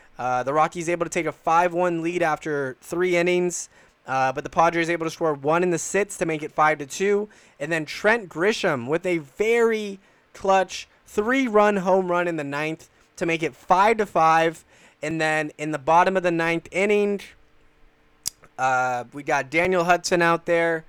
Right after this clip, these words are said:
um, and C J Cron, first baseman of the Colorado Rockies, able to rip a deep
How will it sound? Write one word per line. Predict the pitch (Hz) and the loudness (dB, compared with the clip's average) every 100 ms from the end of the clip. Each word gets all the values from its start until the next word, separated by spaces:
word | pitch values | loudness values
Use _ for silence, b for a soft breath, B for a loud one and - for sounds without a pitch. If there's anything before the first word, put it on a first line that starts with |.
| b b b - | b b b -12
um, | 127 127 127 127 127 - | -8 -6 -6 -6 -8 -8
and | 143 139 139 139 131 | -6 -4 -4 -6 -6
C | - - 196 208 | -6 -4 -4 -4
J | 151 170 165 | 2 2 2
Cron, | - 160 160 160 160 - b b _ | 0 0 2 -2 -4 -10 b b _
first | 180 185 - | 0 0 0
baseman | 165 160 165 156 | -4 -4 -6 -6
of | 143 | -6
the | |
Colorado | 139 151 147 143 143 135 | -6 0 0 2 -2 -2
Rockies, | 135 135 139 135 | -2 -4 -6 -8
able | 135 135 131 | -6 -6 -8
to | 139 | -8
rip | 123 120 151 180 - b b b b - | -8 -4 0 0 -2 b b b b -6
a | 131 127 120 120 | -2 0 -2 -8
deep | 131 196 220 208 | -12 -8 -8 -10